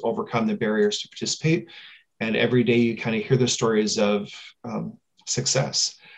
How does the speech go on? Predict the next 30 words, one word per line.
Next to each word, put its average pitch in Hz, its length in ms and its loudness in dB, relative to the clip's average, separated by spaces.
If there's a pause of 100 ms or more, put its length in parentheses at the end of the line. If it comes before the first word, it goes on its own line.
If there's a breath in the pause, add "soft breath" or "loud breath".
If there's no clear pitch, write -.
(120 loud breath)
and 117 120 -2
success, 135 720 2 (160)
not 151 180 2
in 156 60 2
a 139 40 6
way 139 160 10
of 117 120 8
they're, 113 260 0
they're 113 140 -4
achieving 120 440 2
their 110 120 0
highest 113 340 2
level, 120 160 4
but 87 100 -4
success - 460 2
in 120 140 4
they, 110 280 2 (340 loud breath)
they 120 80 0
got 117 140 4
up 120 100 2
in 123 40 0
the 123 60 4
morning, 113 260 2
they 110 80 -2
were 107 60 0
excited 107 340 -2
to 107 80 -8
be 107 320 -2
part 113 220 0
of 104 220 -4